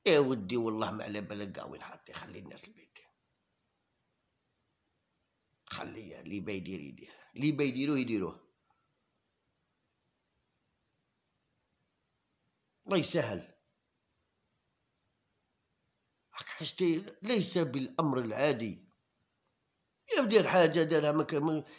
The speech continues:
قليل اللي يديرها يا جماعة، ما كاش اللي يديرها، ما كاش. ماجر ما دارهاش. ماجر دار، ماجر كو يخرج دار كو يخرج عيط الإذاعة تاع مصر، أهدر.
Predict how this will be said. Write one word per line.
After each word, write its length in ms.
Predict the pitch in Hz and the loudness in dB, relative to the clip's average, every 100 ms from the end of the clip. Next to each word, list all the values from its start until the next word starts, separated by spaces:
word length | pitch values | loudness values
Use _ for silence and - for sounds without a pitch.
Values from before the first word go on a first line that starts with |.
| - | -8
قليل 180 | 208 208 | -2 0
اللي 120 | 175 | 2
يديرها 380 | 170 143 151 135 | 2 4 4 4
يا 40 | 120 | 2
جماعة، 340 | 104 101 104 | 0 -6 -6
ما 120 | 110 | -8
كاش 260 | 123 135 120 | -6 -6 -6
اللي 100 | 117 | -8
يديرها، 320 | 95 92 90 | -8 -10 -10
ما 80 | 82 | -16
كاش. 240 | - - _ 80 73 _ _ _ _ _ _ - | -18 -20 _ -20 -20 _ _ _ _ _ _ 6
ماجر 380 | 180 160 175 165 | 8 8 6 4
ما 120 | 151 | 4
دارهاش. 560 | 135 117 117 101 - - _ _ | 4 0 0 -6 -8 -18 _ _
ماجر 300 | - 156 156 | 6 6 6
دار، 180 | 160 175 | 0 0
ماجر 300 | 185 226 190 | 2 2 2
كو 160 | - 131 | 2 2
يخرج 280 | 160 202 175 | 4 2 0
دار 480 | 151 165 165 170 - - - - | 2 2 0 -6 -14 -20 -20 -6
كو 120 | - | 4
يخرج 340 | 170 180 202 180 | 4 4 2 4
عيط 300 | 196 185 180 | 6 6 4
الإذاعة 500 | 180 180 170 156 160 | 2 4 4 4 4
تاع 220 | 160 143 | 4 2
مصر، 480 | 165 160 156 156 147 | 4 2 -2 -4 0
أهدر. 420 | 143 113 101 - | 0 2 -2 -4